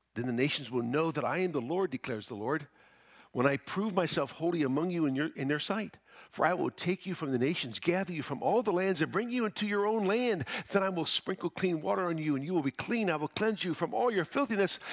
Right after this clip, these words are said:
and from all your idols. Moreover, I will give you a new heart and put a new spirit within you. I will remove the heart of stone from your flesh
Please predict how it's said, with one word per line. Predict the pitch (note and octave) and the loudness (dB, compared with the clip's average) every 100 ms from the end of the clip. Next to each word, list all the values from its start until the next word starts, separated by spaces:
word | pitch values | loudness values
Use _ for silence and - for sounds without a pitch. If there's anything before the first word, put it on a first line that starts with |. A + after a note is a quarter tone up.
| G#3+ | 2
and | A3 | 2
from | G3+ G#3 | 2 2
all | A#3+ D4+ | 6 6
your | D#4 D#4 | 6 6
idols. | G#3+ C#4+ D4+ A#3+ D#3+ | 6 6 4 4 4
Moreover, | G#3+ G#3+ G#3 G3+ | 4 6 4 4
I | F3+ | 2
will | F#3+ F#3 | 2 0
give | F3 F#3+ | 0 2
you | G3+ | 2
a | E3 | 2
new | E3+ C4 C#4 | 4 4 4
heart | - C4+ C4+ - - - | 4 4 4 0 -8 -8
and | E3+ | -4
put | F3 | -2
a | D3+ | 0
new | E3 | 0
spirit | - - D3+ | 0 0 -2
within | D#3 D3+ D#3 E3 | -2 -4 -2 -2
you. | E3+ F3+ - | -2 -4 -2
I | D3+ | 0
will | C#3 B2 | 0 -2
remove | A#2+ C3+ G3 F3+ | -2 -4 -4 -2
the | C3 | -2
heart | D#3+ | 0
of | C#3 | -4
stone | - E3+ F3 F3+ | -2 0 0 0
from | D#3 A#2 | -2 -4
your | A#2 | -2
flesh | G#3+ B3+ - | 2 2 0